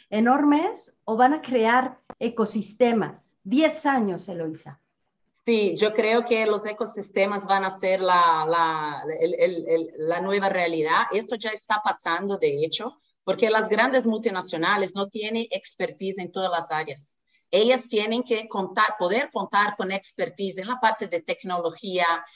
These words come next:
Speaker 2: esta parte de información, de procesamiento de informaciones. Esto no son características típicas de las grandes empresas. Históricamente, nosotros estamos acostumbrados a contratar,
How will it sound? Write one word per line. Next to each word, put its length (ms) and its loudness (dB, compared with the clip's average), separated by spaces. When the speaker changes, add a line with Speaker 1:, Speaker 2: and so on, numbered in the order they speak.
Speaker 2:
esta 320 -2
parte 320 4
de 80 -2
información, 880 -2
de 140 4
procesamiento 760 -6
de 100 -4
informaciones. 800 -4
Esto 300 2
no 140 4
son 240 0
características 880 -2
típicas 360 -8
de 80 -2
las 160 0
grandes 360 -4
empresas. 580 -12
Históricamente, 1000 0
nosotros 420 -4
estamos 320 0
acostumbrados 680 -2
a 80 -4
contratar, 880 -2